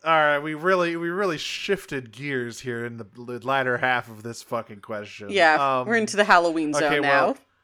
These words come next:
Speaker 2: Because
Speaker 1: the tire,
Speaker 2: we didn't,
Speaker 1: the
Speaker 2: we're
Speaker 1: tire
Speaker 2: recording
Speaker 1: does
Speaker 2: this
Speaker 1: not
Speaker 2: on November first, folks, but we were supposed
Speaker 1: Yeah,
Speaker 2: to do
Speaker 1: we
Speaker 2: it yesterday. <laughs>
Speaker 1: Yeah, well, you know, there were,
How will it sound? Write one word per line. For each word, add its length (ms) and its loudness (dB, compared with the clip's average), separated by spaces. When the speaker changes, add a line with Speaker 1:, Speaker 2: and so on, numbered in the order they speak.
Speaker 2:
Because 400 0
Speaker 1:
the 60 -10
tire, 760 6
Speaker 2:
we 120 10
didn't, 180 4
Speaker 1:
the 180 0
Speaker 2:
we're 60 6
Speaker 1:
tire 180 8
Speaker 2:
recording 200 6
Speaker 1:
does 60 -6
Speaker 2:
this 200 4
Speaker 1:
not 60 2
Speaker 2:
on 60 -2
November 360 0
first, 280 -4
folks, 300 -2
but 300 0
we 260 -4
were 160 4
supposed 300 4
Speaker 1:
Yeah, 40 -4
Speaker 2:
to 40 0
do 160 2
Speaker 1:
we 80 2
Speaker 2:
it 40 0
yesterday. 520 6
<laughs> 180 0
Speaker 1:
Yeah, 280 2
well, 220 2
you 100 2
know, 600 -2
there 120 -2
were, 360 -4